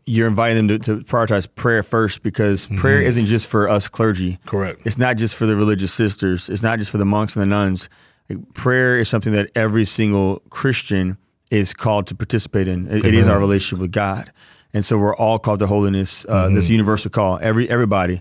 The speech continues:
Speaker 2: Mm-hmm.
Speaker 1: is called to a deep, profound prayer life. And,
Speaker 2: Amen.
Speaker 1: and, and it, the graces are available to all of us. And so that's really beautiful that the very first thing you invite them to as a secular couple, right, living in the world,
Speaker 2: Mm-hmm.
Speaker 1: um, is the interior life. Now, what's the next thing that you would encourage them to
Speaker 2: So
Speaker 1: do?
Speaker 2: the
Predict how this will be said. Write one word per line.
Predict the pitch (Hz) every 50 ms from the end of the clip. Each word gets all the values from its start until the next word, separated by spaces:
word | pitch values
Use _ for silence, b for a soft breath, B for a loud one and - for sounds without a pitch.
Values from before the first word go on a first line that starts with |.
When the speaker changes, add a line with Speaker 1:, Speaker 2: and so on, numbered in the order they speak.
| -
Speaker 2:
Mm-hmm. | - 95 90 92 95 92 87 80
Speaker 1:
is | 110 -
called | - - 107 104 98 98 95 - -
to | - 113 107 101 98 98 - - -
a | 95
deep, | 90 98 110 107 107 110 110 -
profound | 107 98 - 107 98 95 90 -
prayer | - 104 101 92
life. | 90 90 90 101 - - -
And, | 85 82
Speaker 2:
Amen. | 98 98 95 90 87
Speaker 1:
and, | 101 95 95 98 - -
and | - 98 98 92 - _
it, | - 104 110 104
the | -
graces | 101 113 127 131 - -
are | 117 107
available | 101 110 123 113 98 101
to | 98
all | 101 110 104
of | 87 87
us. | - -
And | 98 -
so | 107 98
that's | 101 104 95 - -
really | 113 107 101
beautiful | 92 110 107 101 - 98
that | 92 98 92 90 - B B B B B B B B -
the | 107
very | 113 117 113
first | - 110 107 101 -
thing | 107 101
you | 101 104 101
invite | 95 101 101 95 98
them | 113 139 143 117
to | - 107 101 104 117
as | - 101 90
a | 92
secular | - - - 127 120 - 104 101 98 98 - _ _ _ _
couple, | - 151 147 143 104 101
right, | 107 107 101 98
living | 104 113 110 110
in | 107 101
the | 98
world, | 98 113 123 113 101 95 92 - B B
Speaker 2:
Mm-hmm. | 95 92 95 92 - 113
Speaker 1:
um, | 104 104
is | - 110 107 101
the | 98 104
interior | 98 95 - 131 131 123 107
life. | 98 92 92 92 -
Now, | 110
what's | 107 131 139 135
the | -
next | 120 123 123 -
thing | - 101
that | 98 82
you | 95 98 98
would | 98 95 101 120 - _ - -
encourage | 101 - 104 101 95 90
them | 95 92
to | 92
Speaker 2:
So | - 95 135 120
Speaker 1:
do? |
Speaker 2:
the | 113